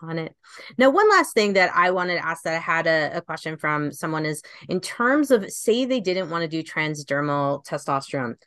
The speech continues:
the troches, how do you feel about the troches? What's kind of your go-to on that versus drops, that kind of aspect? What's, what's your thought process?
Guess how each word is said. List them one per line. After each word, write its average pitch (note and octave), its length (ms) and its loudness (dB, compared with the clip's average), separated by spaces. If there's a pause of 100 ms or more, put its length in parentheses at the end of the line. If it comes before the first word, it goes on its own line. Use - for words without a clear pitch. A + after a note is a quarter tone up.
(140)
the E3 80 0
troches, - 720 0 (520)
how A#3 260 0
do E4 40 2
you D#4+ 60 2
feel C4+ 200 4
about A#3+ 180 0
the A#3 100 0
troches? G#3 540 -4
What's G3 260 -4
kind A3 200 -2
of F#3+ 100 -4
your F#3+ 100 0
go-to F3 560 0
on E3 360 0
that D#3+ 420 -2 (220)
versus E3 440 -6 (180)
drops, D#3+ 680 2 (140)
that D#3 180 -4
kind C#3+ 220 -6
of C3 80 -4
aspect? C3+ 440 -8
What's, D#3 260 -6
what's F3 180 -4
your E3+ 80 -8
thought - 200 -6
process? - 460 -14